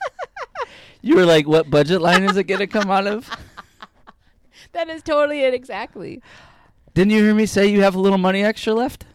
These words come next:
Speaker 1: A little
Speaker 2: How
Speaker 1: extra
Speaker 2: do I
Speaker 1: money
Speaker 2: have extra
Speaker 1: left?
Speaker 2: money left?
Speaker 1: For merch. I'm
Speaker 2: No,
Speaker 1: just
Speaker 2: remember?
Speaker 1: kidding.
Speaker 2: I
Speaker 1: I'm
Speaker 2: don't ha-,
Speaker 1: kidding.
Speaker 2: I didn't have extra money for
Speaker 1: I'm
Speaker 2: March.
Speaker 1: kidding. I'm kidding.
Speaker 2: No, I don't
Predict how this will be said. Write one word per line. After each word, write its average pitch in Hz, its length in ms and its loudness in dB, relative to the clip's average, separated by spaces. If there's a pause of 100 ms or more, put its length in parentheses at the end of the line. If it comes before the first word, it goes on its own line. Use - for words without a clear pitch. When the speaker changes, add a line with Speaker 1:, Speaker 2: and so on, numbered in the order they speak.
(880)
Speaker 1:
A - 60 -14
little 156 220 0
Speaker 2:
How 151 60 2
Speaker 1:
extra 339 160 0
Speaker 2:
do 359 60 2
I 349 80 2
Speaker 1:
money - 140 0
Speaker 2:
have 330 100 -2
extra 277 180 -8
Speaker 1:
left? 311 140 -14
Speaker 2:
money 381 120 -14
left? - 420 -14
Speaker 1:
For - 140 -6
merch. 196 380 -6 (720)
I'm - 120 -4
Speaker 2:
No, - 60 0
Speaker 1:
just 370 140 -2
Speaker 2:
remember? 233 220 -6
Speaker 1:
kidding. - 200 -8
Speaker 2:
I 165 280 2
Speaker 1:
I'm 196 80 2
Speaker 2:
don't 185 80 -6
ha-, - 100 0
Speaker 1:
kidding. 139 220 2
Speaker 2:
I 135 40 -2
didn't 143 140 -6
have 180 160 -10
extra 180 280 -12
money 160 240 -18
for - 100 -12
Speaker 1:
I'm 143 120 -4
Speaker 2:
March. - 120 -14
Speaker 1:
kidding. 92 380 -10 (260)
I'm - 100 -14
kidding. - 260 -12
Speaker 2:
No, 466 40 -2
I 453 300 2 (100)
don't - 60 -12